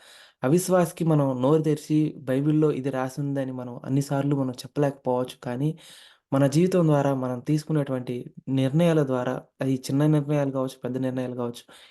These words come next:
ఏదో రకంగా మనం దేవుడి గురించి మనం మన జీవితం ద్వారా వాళ్ళకు చూపించొచ్చు. ఒక అవిశ్వాసి బైబిల్ ఓపెన్ చేసి చదవకపోవచ్చు, కానీ మనం వారికి, మన జీవితం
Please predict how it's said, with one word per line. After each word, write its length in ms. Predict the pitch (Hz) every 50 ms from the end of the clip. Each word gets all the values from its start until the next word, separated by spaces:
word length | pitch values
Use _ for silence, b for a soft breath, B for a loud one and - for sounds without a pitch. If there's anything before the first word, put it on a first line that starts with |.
| B B -
ఏదో 220 | 135 151 160 196
రకంగా 460 | 196 185 175 151 170 165 165 170 165 160
మనం 380 | 151 147 139 131 131 123 123 - - _ _ _ -
దేవుడి 220 | 143 156 160 156
గురించి 520 | 151 143 147 139 135 131 - 139 151 156 b b b b b b b b b b b b _ -
మనం 320 | 135 135 135 131 127 123 123
మన 160 | 127 131 127
జీవితం 420 | 120 117 143 175 190 190 202 185
ద్వారా 200 | 175 165 160 156
వాళ్ళకు 220 | 147 139 123 123 123
చూపించొచ్చు. 640 | - - - 131 135 127 127 120 120 - - - - _ b b b b b b b b _ -
ఒక 120 | - -
అవిశ్వాసి 840 | 131 127 156 156 - 180 180 175 170 156 - 180 175 170 165 - - _ _ -
బైబిల్ 300 | 143 131 139 147 151 151
ఓపెన్ 260 | 143 147 147 143 139
చేసి 220 | 135 127 - -
చదవకపోవచ్చు, 840 | 147 - 127 123 143 156 151 151 - 131 123 123 120 - - - 127 - - - _ b b b b b b b b b -
కానీ 420 | 147 151 160 165 165 156 156 160 -
మనం 420 | 131 131 139 160 175 185 175 165 143
వారికి, 600 | 131 131 131 143 147 139 151 143 139 139 151 -
మన 160 | 131 135 135 135
జీవితం 560 | 120 143 151 170 180 180 180 170 165 156